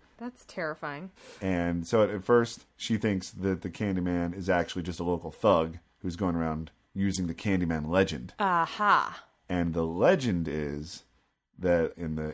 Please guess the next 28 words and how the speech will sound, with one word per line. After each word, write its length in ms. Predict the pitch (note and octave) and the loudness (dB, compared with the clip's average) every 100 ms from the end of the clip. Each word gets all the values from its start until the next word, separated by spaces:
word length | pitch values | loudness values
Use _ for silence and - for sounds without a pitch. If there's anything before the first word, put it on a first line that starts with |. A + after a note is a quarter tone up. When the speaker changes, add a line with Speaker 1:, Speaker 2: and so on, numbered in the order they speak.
| F#2+ | -6
Speaker 2:
eighteen 260 | E2 - E2+ | -8 -6 -4
hundreds, 540 | F#2 F2 E2 D#2+ - _ | -2 -2 -2 -4 -16 _
he 220 | - G2 | -8 -2
was 880 | F2+ F2+ E2+ E2+ D#2+ E2 - - - - _ _ | 0 2 2 2 -2 -6 -12 -12 -14 -20 _ _
a 60 | F#2 | -4
black 300 | E2 - E2 | -2 -2 -4
man 280 | D#2+ G2 - _ - | -2 -4 -8 _ -14
Speaker 1:
Mm-hmm. 280 | F#3+ F3+ F3+ F3+ _ F2 | -10 -10 -12 -14 _ -6
Speaker 2:
who 100 | F#2 | -4
was 140 | F2 | -4
a 40 | |
painter 460 | - F2+ E2 F2 G2 - _ | -4 -4 -4 -4 -4 -8 _
and 200 | F2 E2+ | -4 -2
who 120 | F2+ | -2
would 100 | F2+ | -2
do 100 | F2 | -2
portraits. 680 | E2+ A#2+ C#3+ - - - - _ | 2 2 2 -4 -10 -16 -18 _
And 220 | - F2 E2 | -6 -4 -4
he 160 | F2 | -4
did 240 | E2 F#2 E2+ | -2 -2 0
the 140 | E2+ | -4
portrait 580 | - - G#2+ - F2 - - | -4 0 0 0 -4 -6 -6
of 200 | E2 D#2+ | -4 0
a, 300 | D#2+ D#2+ D#2 - _ - | -2 -2 -6 -14 _ -8
a 80 | E2 | -6
white 300 | D2+ F#2 F2+ | 0 0 2
man's 320 | F2+ E2+ D2 | 0 0 2
daughter, 400 | F2 F2+ C2 | 4 4 0